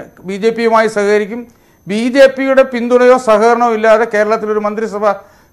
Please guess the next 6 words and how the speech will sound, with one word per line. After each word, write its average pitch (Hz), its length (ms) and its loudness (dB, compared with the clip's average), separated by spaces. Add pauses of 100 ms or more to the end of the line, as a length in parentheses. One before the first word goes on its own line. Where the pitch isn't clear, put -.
രൂപീകരിക്കാൻ 226 680 2
പറ്റാത്ത 196 320 2 (100)
സാഹചര്യം 190 440 2
ഉണ്ടാകുമ്പോൾ 110 520 -2 (960)
കേരളത്തിലെ 269 480 4
രാഷ്ട്രീയ 254 380 2